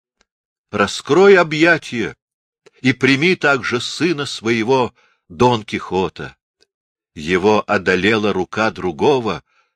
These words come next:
но зато он преодолел самого себя.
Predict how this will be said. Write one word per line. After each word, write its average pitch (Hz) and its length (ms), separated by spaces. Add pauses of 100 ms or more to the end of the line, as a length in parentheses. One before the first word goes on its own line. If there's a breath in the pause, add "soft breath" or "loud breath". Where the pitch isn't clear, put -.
(220)
но 82 160
зато 90 380
он 92 260
преодолел 87 840
самого 80 540
себя. 87 560